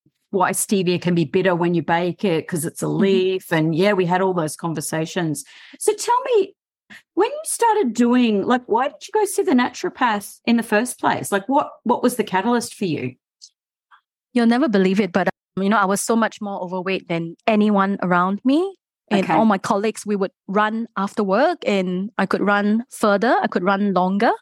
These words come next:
Speaker 2: and I would eat lesser, but they would run shorter distances and, and not run, or, and then they'll eat lots. But they were all
Speaker 1: Mm-hmm.
Speaker 2: slim, slim and perfect, you know, and that, like, drove me insane.
Speaker 1: <laughs>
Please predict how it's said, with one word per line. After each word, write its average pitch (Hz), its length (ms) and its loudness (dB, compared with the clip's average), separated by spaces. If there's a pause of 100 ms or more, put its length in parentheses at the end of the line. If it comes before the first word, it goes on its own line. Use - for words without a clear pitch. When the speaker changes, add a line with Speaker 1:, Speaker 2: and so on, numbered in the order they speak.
(680)
Speaker 2:
and 202 140 2
I - 20 2
would 185 140 -2
eat 240 120 0
lesser, 190 360 2 (560)
but 196 140 2
they 208 60 2
would 202 160 0
run 220 260 0
shorter 202 280 -4
distances 220 760 0
and, 175 240 -4
and 175 280 -2 (160)
not 202 200 2
run, 180 300 2
or, 170 320 2
and 190 100 4
then 190 100 4
they'll 185 100 0
eat 185 120 0
lots. - 460 -2 (460)
But 208 120 0
they 202 60 0
were 196 80 2
all 214 200 0
Speaker 1:
Mm-hmm. 330 120 -6
Speaker 2:
slim, 190 580 -10 (120)
slim 202 300 -4
and 165 120 -4
perfect, 170 420 -2
you 180 120 -2
know, 214 220 2 (100)
and 190 220 2
that, 226 120 2
like, 196 220 2
drove 226 300 2
me 247 320 2
insane. 185 760 -2 (200)
Speaker 1:
<laughs> 214 80 -6